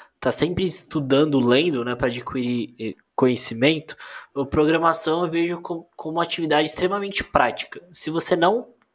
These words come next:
realizar, não praticar, você não aprende. É, não tem como. Dá, não dá pra ficar só na teoria. Você tem que aplicar isso. Ah,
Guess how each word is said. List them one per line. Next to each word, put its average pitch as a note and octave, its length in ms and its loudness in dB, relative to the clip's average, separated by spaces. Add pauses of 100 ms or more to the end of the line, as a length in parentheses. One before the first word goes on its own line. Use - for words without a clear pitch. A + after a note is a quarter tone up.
(120)
realizar, D3+ 640 4
não F#3 140 0
praticar, E3+ 560 2
você F#3 540 -2
não E3+ 200 2
aprende. A#2+ 840 -2
É, C#3 400 -4
não D#3+ 160 2
tem G#3 180 0
como. A#2+ 340 0 (400)
Dá, C3 240 2
não D#3 180 0
dá E3+ 100 4
pra E3+ 140 -4
ficar F3 200 -4
só E3+ 140 -4
na D#3+ 80 -2
teoria. D#3+ 460 0
Você - 120 -8
tem C#3 160 -4
que F3 80 0
aplicar F#3 400 0
isso. - 320 -4 (720)
Ah, C#3 680 4